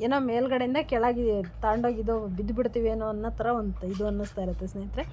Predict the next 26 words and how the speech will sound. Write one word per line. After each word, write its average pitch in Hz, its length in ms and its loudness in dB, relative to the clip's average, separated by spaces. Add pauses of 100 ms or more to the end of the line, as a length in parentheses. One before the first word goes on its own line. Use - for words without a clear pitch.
(500)
ಹಾಗೇನೆ 277 400 6
ನೆಕ್ಸ್ಟ್ 277 340 2
ಅದಾಗಿದ್ಮೇಲೆ 262 920 4
ಟ್ರೈನಲ್ಲಿ 285 520 10
ಇಲ್ಲಿ 254 220 6
ಇದ್ರಲ್ಲಿ 254 300 6
ಕೂತ್ಕೊಳ್ಬೇಕು 233 600 2
ಅಂತ 220 180 0 (500)
ಅಲ್ಲಿಗೆ 240 280 6
ಹೋಗಿದ್ದಾರೆ 220 440 6
ನೋಡಿ. 196 340 0 (380)
"ಸಾಕು 226 380 4
ಬಿಡಮ್ಮ" 226 360 6
ಅಂತ 214 300 2
ಅಂದ್ರೂ 269 400 2
ಕೇಳಂಗಿಲ್ಲ. 220 460 2
"ಇಲ್ಲ, 285 280 2
ಇದ್ರಲ್ಲೂ 220 380 2
ಕೂತ್ಕೊಳ್ಬೇಕು" 190 560 -2
ಅಂತ. 226 180 -2
"ಆಯ್ತವ, 220 380 2
ನೀವೇ 214 240 0
ಹೋಗ್ಬಿಡ್ರಿ, 196 480 2
ನಾವು 190 200 0
ಬರೋದಿಲ್ಲ" 190 460 0
ಅಂತೇಳಿ 190 400 0